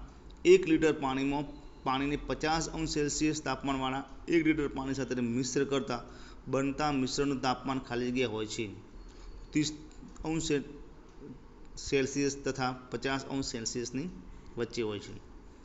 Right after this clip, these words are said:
ચાલીસ અંશ સેલ્સિયસ તાપમાન ધરાવતા લોખંડના ગોળાને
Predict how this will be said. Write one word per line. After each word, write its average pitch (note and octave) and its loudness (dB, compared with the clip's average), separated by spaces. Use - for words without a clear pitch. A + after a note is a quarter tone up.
ચાલીસ C#3 4
અંશ E3+ 0
સેલ્સિયસ D#3 2
તાપમાન C#3 0
ધરાવતા A#2 0
લોખંડના C#3+ 2
ગોળાને C3 4